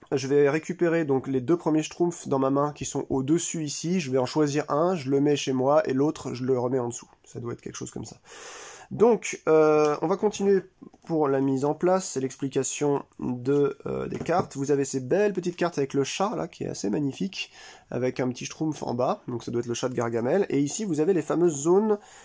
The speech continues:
enfin, les cartes qui vont aller dans la zone d'exploration. Alors j'ai pas encore tout vu, hein, j'ai fait que deux parties, euh, on va se garder la, la, un petit peu la surprise, mais en gros vous, a-, vous aurez la possibilité de venir en mission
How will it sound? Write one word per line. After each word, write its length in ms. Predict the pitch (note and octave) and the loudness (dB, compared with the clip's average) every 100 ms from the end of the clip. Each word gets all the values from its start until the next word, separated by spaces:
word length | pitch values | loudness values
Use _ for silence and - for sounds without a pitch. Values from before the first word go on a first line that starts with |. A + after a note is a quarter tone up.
| - | -10
enfin, 140 | - B2 | -2 0
les 320 | B2 C3 B2 | 0 0 2
cartes 180 | F#3 - | 0 0
qui 120 | C#3+ | 2
vont 100 | D3 | 4
aller 140 | F3+ | 4
dans 100 | C#3+ | 2
la 80 | C3 | 2
zone 320 | D3 F#3 C3+ | 2 2 0
d'exploration. 1120 | E3 A3+ - - - G3 F#3 E3 - - A2+ - _ _ - _ _ _ _ _ - | -2 -2 -4 -10 0 4 6 4 0 -6 -8 -10 _ _ -20 _ _ _ _ _ -4
Alors 140 | B2+ | -2
j'ai 80 | D#3+ | 2
pas 100 | G3+ | 2
encore 220 | G3+ F#3 | 4 2
tout 100 | G3 | 0
vu, 160 | D#3 C#3+ | 2 2
hein, 100 | G#2+ | 0
j'ai 100 | A#2 | -4
fait 100 | A#2+ | -4
que 60 | |
deux 100 | A#2+ | -4
parties, 420 | - B2 - A3 B3 - - - - | -4 -6 0 0 -2 -10 -16 -16 -2
euh, 260 | B2+ C3 B2+ | 2 4 4
on 60 | |
va 140 | B2+ C#3 | 2 -2
se 320 | - B2+ A#2+ | -2 0 0
garder 340 | B2+ C#3 C#3+ | 2 2 2
la, 220 | C#3 A#2+ A#2 | 2 0 -2
la, 260 | - C#3 | -4 -4
un 60 | C3 | -4
petit 160 | A#2 | -6
peu 100 | - | 0
la 60 | C#3 | 0
surprise, 340 | D#3+ D3+ G#3+ | 0 -2 2
mais 80 | D#3 | 4
en 160 | E3 F3 | 4 4
gros 240 | D3 F#3+ | 4 4
vous, 180 | F3+ D3 | 4 2
a-, 120 | C#3+ | 2
vous 180 | C3 C3+ | 0 0
aurez 140 | D3 F3+ | 2 2
la 80 | |
possibilité 400 | D#3 C#3+ C#3 C3+ | 0 -2 -2 0
de 80 | E3 | 2
venir 500 | C3+ D3 E3 G3 - | 2 4 4 4 4
en 80 | C3+ | 2
mission 600 | C#3 F#3 F3+ - D#3 | 4 2 0 -2 -2